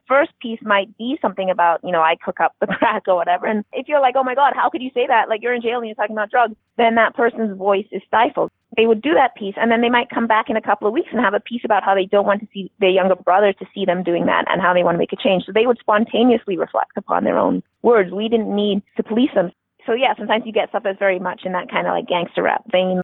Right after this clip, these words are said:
but you also get really powerful stuff from people about growing up without fathers or, you know, having to support their families or being in foster care or struggling with the idea of being a man. You get that material as well. So there's not one thing they talk about, and we certainly don't demand that they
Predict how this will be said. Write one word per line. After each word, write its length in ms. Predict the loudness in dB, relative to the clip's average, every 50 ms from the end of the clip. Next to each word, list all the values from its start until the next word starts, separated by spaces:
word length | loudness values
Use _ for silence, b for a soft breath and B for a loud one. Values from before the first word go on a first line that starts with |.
| -2
but 140 | 0 0 2
you 100 | 2 2
also 260 | 2 2 2 0 -2
get 200 | -2 0 0 0
really 240 | 0 -2 -2 -2 -6
powerful 520 | -6 -2 0 2 2 2 2 0 -4 -4 -4 _
stuff 240 | -2 -2 0 -2 -2 _
from 280 | -6 -4 -2 -2 -2 -4
people 340 | -6 -8 -6 -4 -2 0 0
about 360 | 0 0 0 0 0 0 0
growing 280 | 0 0 0 -2 -4
up 120 | -6 -8 -6 -4
without 320 | -2 -2 -2 -2 -4 -6 _ _
fathers 520 | 0 2 4 4 4 4 2 -2 -2 -2 -2
or, 200 | -2 0 0 0
you 120 | -2 -2
know, 160 | -2 -2 -2
having 240 | 0 -2 -2 -4 -6
to 60 | -10 -8
support 260 | -2 0 0 2 2
their 80 | 2 0
families 580 | 0 0 0 0 0 0 0 0 0 -2 0
or 280 | 0 0 0 0 0 -2 _
being 180 | 2 4 4 4
in 120 | 2 0
foster 380 | 2 2 2 2 0 -2 -8 -10
care 440 | -8 -4 -2 0 0 2 2 2 0
or 100 | 0 -2 _ -6
struggling 440 | -2 0 0 0 0 -2 -4 -4 -4
with 120 | -4 -4 -4
the 120 | -2 0 0
idea 200 | 0 0 0 -2
of 100 | -4 -4
being 220 | -6 -8 -6 -6
a 40 | -4
man. 300 | -2 0 2 2 2 0 -2 _ -10
You 100 | -2 0
get 180 | 0 2 2
that 160 | 0 -2 -2
material 420 | -4 -6 -6 -2 0 0 0 0 -2
as 80 | -4 -4
well. 220 | -2 -2 -2 -4 -6 _ _ _ _ _ 0
So 260 | 2 4 2 2 0 _
there's 140 | 0 0 2
not 180 | 4 2 2 2
one 220 | 2 0 0 0
thing 160 | -4 -6 -6
they 140 | -4 -6 -6
talk 260 | -4 -2 -2 -2 -2
about, 280 | -2 0 0 0 0 -2 _ _ -4
and 120 | -2 -2 0
we 100 | 0 0
certainly 280 | 0 0 0 0 -2 -2
don't 260 | 0 0 0 0 -2
demand 380 | -4 -2 0 2 2 2 0
that 100 | 0 0
they 160 | 0 -2 0